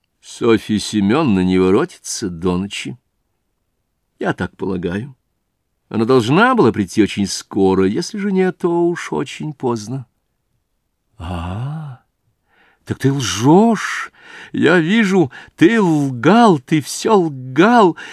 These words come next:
Я тебе не верю, не верю, не верю!" кричала Дунечка в настоящем исступлении, совершенно теряя голову.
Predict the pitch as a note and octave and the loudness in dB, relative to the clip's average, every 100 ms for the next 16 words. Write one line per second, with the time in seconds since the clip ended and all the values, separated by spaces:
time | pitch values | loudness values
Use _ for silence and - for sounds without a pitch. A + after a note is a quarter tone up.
0 | - - F3+ - C#3+ D#3+ D#3+ B2+ G2 E2+ | -10 -4 -4 -4 -8 -6 -2 -2 -2 -6
1 | _ - - - G#3 G3+ G3 A#2 A#2+ F3 | _ -20 -12 -2 2 4 4 4 4 4
2 | A3 G3+ A3 A#3+ A#3 A#3 - A3 G3 - | 6 6 6 6 6 2 0 -6 -6 -4
3 | G3+ F#3+ D3+ G3 F3+ - - D#3 - - | -2 -2 0 0 0 -2 -4 -4 -6 -8
4 | A2+ C3 - C3 C3+ B2+ - A#2+ A#2+ - | -2 -2 -2 -2 -2 -4 -6 -6 -6 -8
5 | - G2+ - D#3 C#3+ A#2+ G#2 - G#2 - | -8 -10 0 0 0 -2 -6 -8 -8 -8
6 | - B2+ A#2+ - - C3 A2 A2 D3 C#3 | -8 -8 -10 -8 -6 -4 -6 -4 -4 -4
7 | A#2+ - | -6 -12